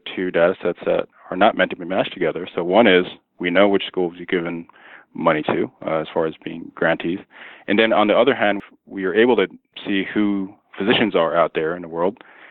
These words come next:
and trying to sort of do this matching that right now is,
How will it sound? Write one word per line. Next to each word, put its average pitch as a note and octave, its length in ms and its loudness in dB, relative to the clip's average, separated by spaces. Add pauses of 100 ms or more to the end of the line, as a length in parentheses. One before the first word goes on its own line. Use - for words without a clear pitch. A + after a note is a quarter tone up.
(140)
and F2 240 -2
trying G2+ 440 -2 (100)
to F2 220 0 (160)
sort F2+ 120 0
of D#2+ 140 -6
do G#2 220 2
this F#2 200 0
matching F2+ 520 0 (600)
that F2 260 4
right F#2 200 0
now F2+ 240 4
is, E2 140 -4